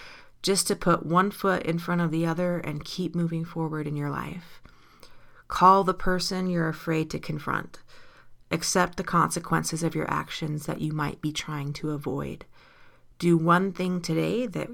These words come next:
is gonna make your life a little bit better tomorrow. Choose the right thing over the easy thing. Be a warrior. Another quote that I love is from Elizabeth Kubler-Ross,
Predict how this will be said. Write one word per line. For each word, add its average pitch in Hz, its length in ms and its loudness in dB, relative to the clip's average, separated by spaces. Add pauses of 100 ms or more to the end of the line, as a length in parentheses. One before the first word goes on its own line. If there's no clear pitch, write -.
is 151 100 -4
gonna 160 220 -2
make 151 200 -4
your 156 140 -6
life 143 420 -4
a 151 60 0
little 156 220 0
bit 143 180 -4
better 147 260 -6
tomorrow. - 580 -6 (920)
Choose 196 340 2
the 165 160 2
right 160 320 2
thing 226 440 0 (180)
over 160 260 2
the 147 200 -4
easy 180 260 -2
thing. 202 480 -6 (840)
Be 165 160 6
a 156 80 4
warrior. - 560 -2 (2000)
Another 233 340 6
quote 180 400 2
that 165 100 0
I 156 120 0
love 160 500 -2 (480)
is 175 140 2
from 165 440 2
Elizabeth 175 520 2
Kubler-Ross, - 960 -2